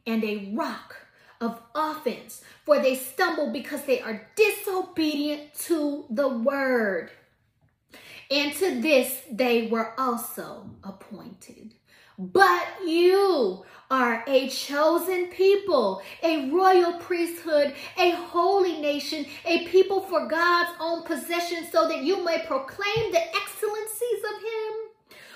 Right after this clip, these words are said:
who has called you out of darkness and into his marvelous light. You see,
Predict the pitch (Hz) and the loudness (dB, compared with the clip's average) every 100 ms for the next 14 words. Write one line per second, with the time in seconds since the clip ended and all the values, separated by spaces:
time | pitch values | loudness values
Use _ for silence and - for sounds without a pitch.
0 | - 392 392 370 - - 381 370 370 339 | 0 4 4 2 -4 -6 2 4 6 4
1 | 349 311 311 311 240 294 233 - 294 240 | -2 0 0 -2 -2 -2 -2 -4 -8 -6
2 | 254 - - 302 247 233 - _ _ - | -8 -8 -6 -4 -2 -4 -8 _ _ -12
3 | - 240 208 - _ 240 214 196 180 165 | -6 -4 -6 -12 _ -2 -2 -6 -12 -16
4 | - 175 160 - _ _ 240 185 190 - | -18 -20 -20 -20 _ _ -18 -14 -14 -14
5 | _ _ _ _ - - 240 247 - 311 | _ _ _ _ -20 -10 -6 -6 -6 -6
6 | 294 240 202 - | -4 -4 -6 -14